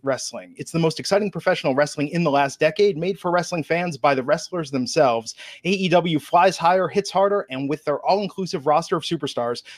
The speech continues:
they're breaking all boundaries. Chris Jericho, Cody and Brandi Rhodes, the Young Bucks, Nyla Rose, and more. All Elite Wrestling, a new league rises, Wednesday, October second at eight P M, seven P M Central on T N T.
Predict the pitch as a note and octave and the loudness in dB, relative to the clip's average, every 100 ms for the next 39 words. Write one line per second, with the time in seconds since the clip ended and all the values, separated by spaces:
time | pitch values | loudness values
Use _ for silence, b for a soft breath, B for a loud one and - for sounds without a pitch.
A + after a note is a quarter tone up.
0 | B D3 C3+ C#3 E3+ E3+ D3+ C#3+ D3+ C#3 | B 0 4 4 2 0 2 2 4 2
1 | C3+ B2+ A2 F2+ - - A3+ A3+ A3 G#3 | 0 -2 -8 -12 -8 0 0 2 2 2
2 | D3+ B2 G#2+ - F#3+ G3+ E3 D#3+ D#3 B2+ | 0 0 -2 -2 -2 -2 -4 -2 -2 -2
3 | C3 F#3 F#3+ - B2+ B2+ A#2+ D3 F3 - | 0 0 0 -4 -4 -2 0 0 0 -2
4 | C#3 B2 A#2 A#2+ D3+ E3 A2 A2 E3+ G3 | -4 -2 -4 -2 0 -2 -6 -2 2 2
5 | G3 b b b F3 G3+ E3 E3 F#3+ - | 0 b b b 4 4 0 -4 -6 0
6 | C#3+ D#3+ F#3 F#3 B2+ C#3 D#3+ E3 B2+ B2+ | -2 0 -6 -4 -2 -4 -4 -8 -6 -6
7 | D#3 D#3 D3 C3+ E3+ E3 D#3+ - F3+ F#3 | -6 -8 -8 -4 -4 0 0 0 -2 0
8 | F3+ G3 E3+ A#2 A#2 C3+ F3 - F3 C#3+ | 2 2 2 -4 -10 -10 -8 -2 0 2
9 | C3 E3+ D#3+ D#3+ D3 E3+ - B2+ - F#3+ | 0 -4 -2 -4 -2 -4 -2 -4 -2 -2
10 | F3+ - B2+ A#2 A2+ C3 D3+ | -2 -4 -6 -8 -8 -6 -6